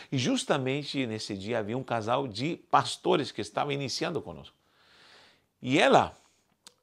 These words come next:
é, sempre estava ali resistente, mas estava observando. E eu percebia que ela gostava da minha pessoa, porque eu sempre falei, aí, saudava ela, abraçava, vamos, ela era uma senhora.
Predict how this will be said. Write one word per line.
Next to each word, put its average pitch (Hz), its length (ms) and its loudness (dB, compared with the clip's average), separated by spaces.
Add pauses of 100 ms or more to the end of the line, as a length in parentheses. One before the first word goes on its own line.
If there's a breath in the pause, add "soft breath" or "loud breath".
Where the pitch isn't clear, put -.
(640)
é, 107 260 4
sempre 202 400 4
estava 131 220 2
ali 120 80 2
resistente, 120 600 -2
mas 143 120 -2
estava 156 200 0
observando. 135 640 -2 (500 loud breath)
E - 20 0
eu 180 80 2
percebia 190 380 2
que 196 80 -4
ela 180 100 6
gostava 170 380 2
da 156 100 2
minha 156 160 2
pessoa, 151 540 2 (180 loud breath)
porque 135 180 -2
eu 147 40 4
sempre 240 340 2
falei, - 260 2
aí, 220 460 2 (240)
saudava 139 600 4
ela, 143 260 4
abraçava, 131 540 -2
vamos, 165 160 -6
ela 101 100 -2
era 117 100 0
uma 127 120 -2
senhora. 123 500 -2